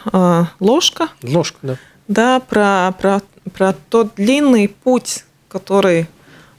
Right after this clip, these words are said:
Speaker 1: э, который проходит, э, до этого момента, когда уже у нас есть готовая пластмассовая ложка, которую один
Speaker 2: Мгм.
Speaker 1: раз, м,
Speaker 2: Мгм.
Speaker 1: покушали суп и выбросили.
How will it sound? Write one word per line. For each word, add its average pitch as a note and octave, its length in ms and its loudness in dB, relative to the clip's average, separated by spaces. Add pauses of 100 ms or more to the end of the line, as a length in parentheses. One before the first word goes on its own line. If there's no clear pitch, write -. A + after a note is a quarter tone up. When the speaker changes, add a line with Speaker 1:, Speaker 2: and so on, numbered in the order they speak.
Speaker 1:
э, D#3+ 800 -2 (120)
который F3 640 0 (500)
проходит, F3+ 580 -2 (180)
э, D#3 120 -2 (500)
до E3 200 -4
этого F3 280 0
момента, G3 460 2
когда F3+ 380 -2
уже F3 480 0
у E3+ 100 -8
нас E3 260 -4
есть F3+ 180 0
готовая F3 420 0
пластмассовая E3+ 760 0
ложка, A3 360 2
которую F3+ 460 0 (680)
один F3 280 0
Speaker 2:
Мгм. F3 80 2
Speaker 1:
раз, - 420 -2 (400)
м, E2+ 440 -4
Speaker 2:
Мгм. G2+ 100 0
Speaker 1:
покушали G3 540 0
суп G3 340 -2
и G#3+ 40 -2
выбросили. D#3+ 800 -2